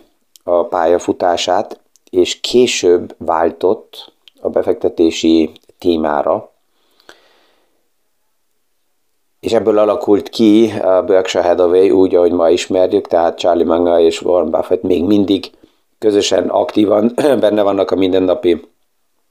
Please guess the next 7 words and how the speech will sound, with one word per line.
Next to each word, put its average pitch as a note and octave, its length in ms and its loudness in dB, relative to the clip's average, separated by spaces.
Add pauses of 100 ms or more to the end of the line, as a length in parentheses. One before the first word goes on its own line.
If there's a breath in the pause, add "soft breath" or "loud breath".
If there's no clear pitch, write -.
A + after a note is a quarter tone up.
(420)
döntésekbe. F#2 960 -2 (1200 soft breath)
Ja, B2+ 120 4
és A2 240 2 (120)
<clears throat> C#3 80 6
apropó B2+ 500 0
a G#2 80 2
váltás, G2 800 0